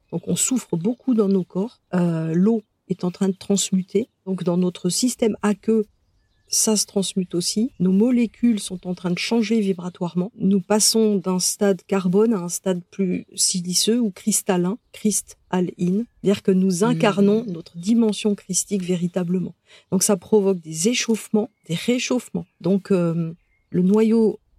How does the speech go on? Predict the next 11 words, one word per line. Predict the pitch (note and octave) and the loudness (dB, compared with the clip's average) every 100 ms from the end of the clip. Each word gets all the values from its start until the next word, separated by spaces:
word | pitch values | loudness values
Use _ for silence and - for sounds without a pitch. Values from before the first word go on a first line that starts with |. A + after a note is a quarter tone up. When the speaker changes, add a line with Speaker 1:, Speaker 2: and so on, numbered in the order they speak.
| _ _ _ - | _ _ _ -4
Speaker 1:
pur | C4 A3 | 0 2
de | G3+ | 2
la | F#3+ F#3 | 2 0
Terre, | - B3+ D#4 _ _ _ _ | -2 -2 -4 _ _ _ _
qui | - A3 | -2 2
dans | G#3+ | 4
mes | G#3+ G#3 | 4 2
visions | F#3+ F#3 G3+ G#3 G3 - | 0 -2 0 0 -2 -6
est | F#3 | -4
une | F#3 | -4
particule | F3 A3 - - G#3 - A3+ G#3 | -4 -6 -6 -6 -6 -2 0 0